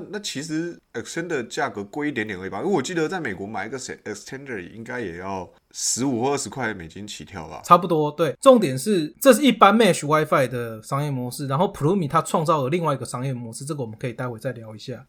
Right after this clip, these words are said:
Speaker 1: 不好意思，我打断你这么多，就是
Speaker 2: 没事。
Speaker 1: <laughs> 让你回到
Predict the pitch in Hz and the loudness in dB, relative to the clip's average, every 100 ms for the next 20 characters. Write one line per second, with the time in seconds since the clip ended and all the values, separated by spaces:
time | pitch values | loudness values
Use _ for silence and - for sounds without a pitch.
0 | - 101 95 92 90 - 82 85 104 85 | -8 -6 -4 -6 -8 -4 -4 -2 -6 -6
1 | 90 85 85 82 90 92 87 - 143 135 | -12 -12 -12 -12 -12 -8 -10 -6 -4 -2
2 | 147 123 _ - - 135 139 127 107 92 | -2 -6 _ -8 -6 -2 2 2 -2 -4
3 | 101 101 120 | -4 0 -2